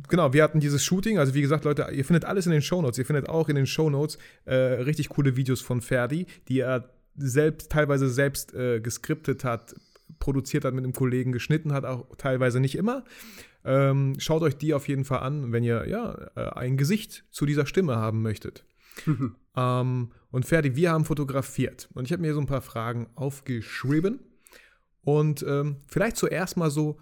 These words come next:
Speaker 1: wofür braucht ein Schauspieler überhaupt immer wieder neue Fotos?
Speaker 2: Ähm, ja, wenn <laughs> Super, hab ich mich selbst aufgehangen, nochmal neu.
Speaker 1: <laughs> Äh,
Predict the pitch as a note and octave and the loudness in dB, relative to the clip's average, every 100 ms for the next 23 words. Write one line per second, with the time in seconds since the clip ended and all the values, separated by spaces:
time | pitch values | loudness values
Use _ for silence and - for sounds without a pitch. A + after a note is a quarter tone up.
0 | _ - A2 A2+ G3+ - E3+ E3+ A#2 G#2 | _ -12 -4 0 0 2 4 4 2 -2
1 | D#3 - - A#2+ A2 - A#2 B2+ - B2+ | -2 -6 -4 -2 -2 -4 -6 -6 -4 -2
2 | A#2+ A#2 A2 - - _ _ - B2+ A#2 | 0 -2 -4 -6 -20 _ _ 0 2 2
3 | A2+ A2+ G#2+ G#2+ G#2 G#2+ - E2+ - _ | 2 2 2 0 -2 -6 -8 -10 -14 _
4 | _ _ _ _ - - - _ _ B2+ | _ _ _ _ -18 -18 -20 _ _ -2
5 | A#2+ A2+ A2 G2 D2+ B1+ C2 A2+ A#2+ F#2+ | 0 0 -2 -4 -8 -10 -8 -2 -2 -4
6 | - _ _ _ A2 A2+ A2+ G#2+ - - | -12 _ _ _ -4 0 0 -4 -10 -20
7 | - - - _ _ _ - - - G3 | -20 -20 -20 _ _ _ -12 -8 -2 0
8 | E3 B2+ - D3 A2 G#2 A2+ A2 A2+ A#2+ | 2 0 0 0 -2 -2 -4 -4 -4 -2
9 | - - C#3+ F3+ A#2+ - E3 C#3+ D3 C#3+ | -2 0 2 2 4 8 10 10 8 6
10 | E3 - G3+ D#3 D3 | 2 2 2 4 2